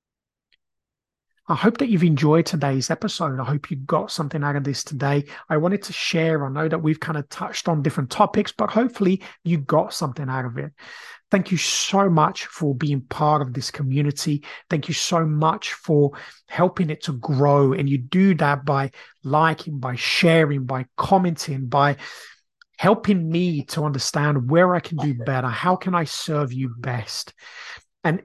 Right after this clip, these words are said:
in that, follow me, go to my website, w w w dot alex da silva dot co dot u k. You can find me on social media. I'm on Instagram, I'm on YouTube, I'm on TikTok,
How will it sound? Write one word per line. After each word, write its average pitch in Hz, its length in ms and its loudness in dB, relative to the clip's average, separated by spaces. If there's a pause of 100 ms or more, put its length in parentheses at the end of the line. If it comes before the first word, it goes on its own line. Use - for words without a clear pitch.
in 233 260 6
that, 127 220 0 (480)
follow 196 360 4
me, 123 300 -4 (100)
go 175 160 4
to 190 140 -6
my 180 120 -2
website, 139 640 -8 (200)
w 180 400 4
w 151 420 0
w 139 400 -4
dot - 460 -6 (160)
alex 156 340 -2
da 185 100 -6
silva 135 540 0 (240)
dot - 240 0
co 143 320 2
dot 135 320 0
u 139 240 -2
k. 131 380 -2 (480)
You 147 100 2
can 147 140 0
find 175 340 2
me 170 100 0
on 170 140 -2
social 165 380 -4
media. 147 420 0
I'm 131 280 -2
on 131 200 -6
Instagram, 180 720 0
I'm 123 120 -8
on 120 160 -10
YouTube, 180 680 -2
I'm 123 160 -4
on 123 180 -10
TikTok, - 680 0